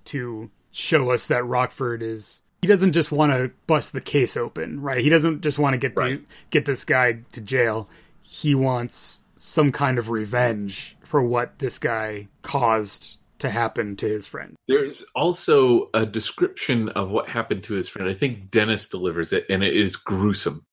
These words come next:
Speaker 1: All the blood was leaking out of him like a
Speaker 2: Yeah, what was the line? It was a good line. Um, and just talking about how it was just this very cold and professional hit.
Speaker 1: Yeah.
Speaker 2: Like, they knew what they were doing. And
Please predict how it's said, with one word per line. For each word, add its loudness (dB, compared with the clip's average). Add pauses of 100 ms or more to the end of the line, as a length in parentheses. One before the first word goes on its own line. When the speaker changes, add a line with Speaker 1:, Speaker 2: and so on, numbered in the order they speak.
(100)
Speaker 1:
All 4
the 6
blood 4
was -8
leaking 2
out 2
of 2
him 2
like 0
a -6 (200)
Speaker 2:
Yeah, -6
what 2
was 2
the 2
line? 2
It 0
was -2
a -2
good 2
line. -2 (260)
Um, -4 (240)
and 4
just 2
talking 2
about 2
how 0
it 0
was -6
just -6
this -6
very 2 (380)
cold 6
and -4
professional -4
hit. -4
Speaker 1:
Yeah. 2
Speaker 2:
Like, -4
they 4
knew 4
what 4
they 4
were 4
doing. -2
And -10